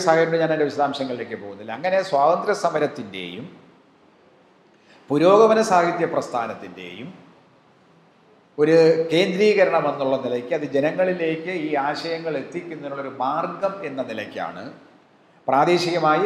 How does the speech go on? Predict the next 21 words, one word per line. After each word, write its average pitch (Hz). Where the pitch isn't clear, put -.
ഗ്രാമങ്ങളിലും 156
നഗരങ്ങളുമായിട്ട് 147
കിടക്കുന്ന 135
ഗ്രന്ഥശാലകൾക്ക് 131
ഒരു 131
ഏകോപിത 170
രൂപം 175
കൊണ്ടുവരണം 123
എന്ന 139
ഉദ്ദേശത്തോടു 131
കൂടി 104
മ-, 147
മലബാർ 156
വായനശാല 139
സംഘമുണ്ട്. 135
അതിവിടെ 127
സൂചിപ്പിച്ചതുപോലെ 127
കോഴിക്കോട് 131
ടൗൺ 120
ഹാളിൽ 120
അത് 123